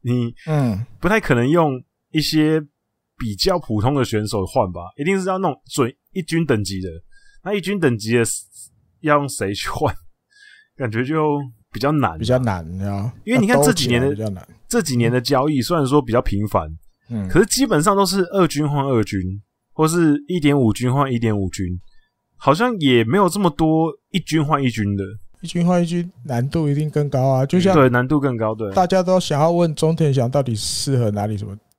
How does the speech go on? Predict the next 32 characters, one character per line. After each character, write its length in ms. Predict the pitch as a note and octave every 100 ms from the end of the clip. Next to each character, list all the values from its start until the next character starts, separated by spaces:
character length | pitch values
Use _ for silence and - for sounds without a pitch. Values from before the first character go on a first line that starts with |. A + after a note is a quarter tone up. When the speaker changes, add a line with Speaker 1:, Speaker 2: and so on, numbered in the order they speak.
| _
Speaker 2:
就 100 | - D#3+
很 180 | A#2+
难 160 | G2+ G#2+
找， 160 | B2 G2+
找 160 | G2
不 100 | F#2 -
到 220 | - C3+ G2
啊。 280 | D#2+ D2+ C#3 _ _ -
Speaker 1:
找 160 | G#2+
不 100 | F#2
到， 220 | A2 D3 D3+
真 140 | - F#3+
的 80 | D#3+
很 80 |
难 180 | A2+ A2
找 200 | - -
啊。 180 | A2 F#2+ - - - -
<laughs> 440 | - - _ _ _
Speaker 2:
对 140 | G#3
啊， 100 | G3 D#3+
除 180 | - E3+
非 220 | E3+ G#3
火 180 | D3+ D#3
腿 320 | D#3+ C#3 A2+ - _ _ _ _
摆 160 | - A2+
明， 260 | A2+ A2+ G#2+
好 120 | A#2
吧， 160 | B2+
我 180 | C3 A#2
回 220 | A2 B2
本 180 | A#2+ G#2
换。 240 | G2+ G2+